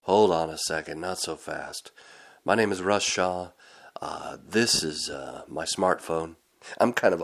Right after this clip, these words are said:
under the weather today, you could say. Uh, episode twenty-eight, did I say that?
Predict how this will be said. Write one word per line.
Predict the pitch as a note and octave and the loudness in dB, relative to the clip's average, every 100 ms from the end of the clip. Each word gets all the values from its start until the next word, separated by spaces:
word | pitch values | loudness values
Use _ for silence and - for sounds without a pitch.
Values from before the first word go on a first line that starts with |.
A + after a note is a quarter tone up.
| - | 0
under | A2+ G2+ F#2+ | 0 2 -2
the | D#2+ | -2
weather | D2+ D#2+ E2+ E2 | -2 0 2 0
today, | C#2+ - - - | -6 -8 -8 -8
you | - | -12
could | - - - | -10 -8 -6
say. | - - - - - - - - - - - | -6 -6 -8 -10 -18 -20 -20 -20 -20 -20 -6
Uh, | - G1+ - - - - - | -2 0 0 -2 -6 -8 -8
episode | - - E2+ D#2+ | -6 -2 -2 -2
twenty-eight, | - F2 D2 D2+ C#2 - - | -2 0 0 0 -2 -6 -8
did | C#2 | -6
I | C2 | -2
say | - F2 | -2 -2
that? | G2 G#2 | -2 -4